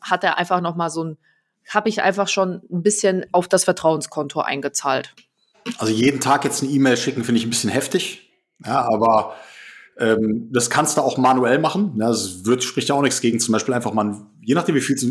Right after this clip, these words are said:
Speaker 2: wie viel du zu tun hast und, äh, wie du auch drauf bist. Ne? Also was ich halt super gern mache, ich schicke einfach kurz das WhatsApp-Video.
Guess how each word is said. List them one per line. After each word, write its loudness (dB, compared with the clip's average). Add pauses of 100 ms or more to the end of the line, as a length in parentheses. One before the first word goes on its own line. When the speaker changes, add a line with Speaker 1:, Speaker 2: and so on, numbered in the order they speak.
Speaker 2:
wie -4
viel 2
du 0
zu -6
tun 2
hast 0
und, -6
äh, -4
wie -2
du 4
auch -2
drauf -4
bist. -6
Ne? -6
Also -8
was -2
ich -4
halt -2
super -2
gern 2
mache, 0
ich -8
schicke -4
einfach -6
kurz -4
das -8
WhatsApp-Video. -8